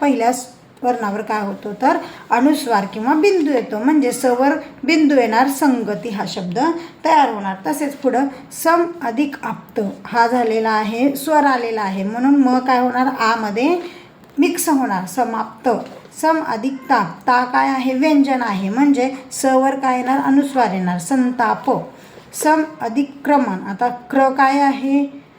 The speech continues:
व्यंजन आहे, म्हणून काय होणार, स वर काय होणार, अनुस्वार येणार, संक्रमण.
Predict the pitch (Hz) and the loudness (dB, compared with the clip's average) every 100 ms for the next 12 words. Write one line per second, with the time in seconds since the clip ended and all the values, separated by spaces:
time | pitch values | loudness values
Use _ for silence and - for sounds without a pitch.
0 | - - - - - - - - - 269 | -20 -20 -20 -20 -20 -20 -20 -20 -6 0
1 | 311 285 277 262 233 196 185 214 277 285 | 4 4 4 4 2 -2 -4 2 4 4
2 | 277 269 269 277 254 277 277 262 254 262 | 4 4 4 4 4 2 0 0 2 2
3 | 254 226 214 208 233 254 302 320 311 262 | 2 0 0 -2 -4 -2 0 2 2 2
4 | 220 196 180 175 - 269 233 202 202 220 | 0 0 -2 -2 2 2 2 -4 -4 -2
5 | 185 | -4